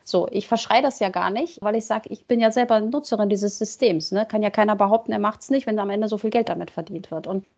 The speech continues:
wir leben hier wirklich ein, es sind Luxusprobleme, die wir haben. Und das haben wir zugelassen, das hat Wettbewerb zugelassen, hat Positionierung zugelassen. Logistik darf nichts kosten. Zalando hat damit angefangen. Die haben's wirklich komplett runtergebrochen.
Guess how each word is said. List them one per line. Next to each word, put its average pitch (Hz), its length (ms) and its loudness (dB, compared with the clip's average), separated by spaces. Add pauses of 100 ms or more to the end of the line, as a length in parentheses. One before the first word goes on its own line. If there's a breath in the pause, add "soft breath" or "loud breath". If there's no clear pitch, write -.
wir 208 100 -2
leben 240 180 4
hier 214 180 0
wirklich 220 280 -2
ein, 196 180 -4 (100)
es 190 180 -4
sind 208 120 4
Luxusprobleme, 165 720 -2
die 156 120 -10
wir 156 140 -4
haben. 214 240 -2 (360)
Und 185 300 -2
das 190 100 -4
haben 196 120 2
wir 185 80 0
zugelassen, 240 480 2
das 196 100 -4
hat 185 160 -4
Wettbewerb 220 460 0
zugelassen, 214 400 -2
hat - 80 -6
Positionierung 202 760 0
zugelassen. 240 800 -2
Logistik 202 440 -2
darf - 180 -2
nichts 190 220 -4
kosten. 233 360 0
Zalando 208 440 2
hat 190 120 -2
damit 180 220 -4
angefangen. 240 640 -2
Die 208 120 0
haben's 196 280 -4
wirklich 214 280 -2
komplett 214 480 -2
runtergebrochen. 240 800 2